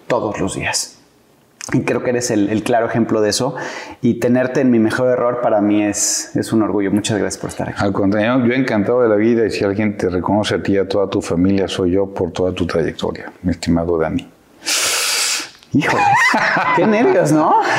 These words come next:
Speaker 2: No, los conocemos, ya sabemos
Speaker 1: Nos
Speaker 2: quiénes
Speaker 1: conoce-,
Speaker 2: somos.
Speaker 1: ya, ya, ya no hay, ya no hay
Speaker 2: Ya
Speaker 1: mucho
Speaker 2: sé.
Speaker 1: que platicar, ¿verdad?
Speaker 2: Sí.
Speaker 1: Oye, a ver,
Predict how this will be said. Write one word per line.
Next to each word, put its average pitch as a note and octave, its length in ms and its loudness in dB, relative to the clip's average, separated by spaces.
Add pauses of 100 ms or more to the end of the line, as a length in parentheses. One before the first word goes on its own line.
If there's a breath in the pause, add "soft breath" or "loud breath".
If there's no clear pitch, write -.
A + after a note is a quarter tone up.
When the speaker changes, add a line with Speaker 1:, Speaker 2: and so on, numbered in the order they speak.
(380 loud breath)
Speaker 2:
No, A3+ 380 4
los D3 160 4
conocemos, F#3 640 2
ya G3+ 160 2
sabemos G3 340 4
Speaker 1:
Nos G3+ 60 2
Speaker 2:
quiénes G3 200 2
Speaker 1:
conoce-, G#3 220 2
Speaker 2:
somos. A3+ 180 4
Speaker 1:
ya, A3 100 4
ya, A3 80 2
ya G#3+ 100 4
no G#3+ 100 4
hay, G3+ 240 4
ya F#3+ 120 4
no D#3+ 80 2
hay F#3 80 2
Speaker 2:
Ya F#3 40 2
Speaker 1:
mucho F3 220 2
Speaker 2:
sé. B2 60 2
Speaker 1:
que C3+ 100 0
platicar, C#3 480 0
¿verdad? C#4+ 240 0
Speaker 2:
Sí. - 260 -2 (180)
Speaker 1:
Oye, F3+ 600 2 (180)
a D3 120 0
ver, D3+ 180 4